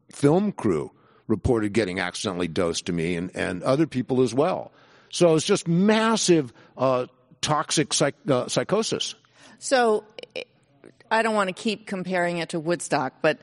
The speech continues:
Speaker 2: <laughs> let's say that a lot of people were on drugs at Woodstock too, but there were no, what, what was the, the difference in terms of the amount of violence that occurred? If,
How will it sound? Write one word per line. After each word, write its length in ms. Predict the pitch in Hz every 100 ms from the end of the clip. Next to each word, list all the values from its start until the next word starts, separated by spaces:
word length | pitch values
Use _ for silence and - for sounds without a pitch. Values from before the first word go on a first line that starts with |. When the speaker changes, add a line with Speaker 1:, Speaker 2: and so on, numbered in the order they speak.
| 196
Speaker 2:
<laughs> 120 | -
let's 400 | 220 233 247 202
say 760 | - - 254 226 185 165 151 160
that 180 | 175 175
a 40 |
lot 340 | 170 175 180
of 100 | 185
people 280 | 196 170 175
were 140 | 160 160
on 180 | 151 156
drugs 320 | 156 151 151
at 100 | 143
Woodstock 720 | 151 175 160 - 143 147 -
too, 500 | - 196 165 85 - - _ _ - - _ _
but 160 | 175 -
there 100 | 175
were 140 | 170
no, 640 | 175 175 175 175 175 170 - - _
what, 460 | 196 208 - 202 -
what 460 | - 196 226 233
was 480 | 220 233 202 - - - 175
the, 240 | 180 - _ _ -
the 400 | - 170 156 147 131
difference 540 | - 196 214 170 151 -
in 140 | 160
terms 420 | - 180 160 160
of 180 | 151 135
the 120 | 151
amount 380 | 147 151 147 147
of 120 | 151
violence 600 | 139 139 139 143 139 131
that 180 | 147 139
occurred? 500 | 135 - 139 131 104
If, 240 | 135 -